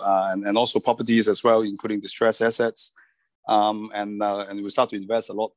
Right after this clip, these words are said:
uh, in, in the technology sectors, uh, because I know, um, a little bit about, uh, financial markets. So basically, I like the fintech.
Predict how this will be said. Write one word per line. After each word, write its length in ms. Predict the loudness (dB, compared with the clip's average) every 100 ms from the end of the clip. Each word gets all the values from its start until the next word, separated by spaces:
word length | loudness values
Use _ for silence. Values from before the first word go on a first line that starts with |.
| -10
uh, 120 | -8
in, 120 | -8 -6
in 260 | -4 -4 0
the 160 | 0
technology 500 | 2 0 2 2 4
sectors, 640 | 2 2 2 0 0 -2 -12 _ _ _ -8
uh, 260 | -2 0 -2
because 280 | -4 -2
I 100 | -2
know, 300 | 0 0 0 -2 -4
um, 160 | -2
a 40 | -2
little 140 | -4
bit 120 | -2
about, 240 | 0 0 -2 -6 -8
uh, 80 | -6
financial 640 | 0 2 2 4 2 0
markets. 520 | 2 2 2 -2 -4
So 220 | -4 -4 -2
basically, 500 | -6 -8 -6 -4 -2
I 20 |
like 160 | -4
the 80 | -6
fintech. 460 | -8 -6 -2 -2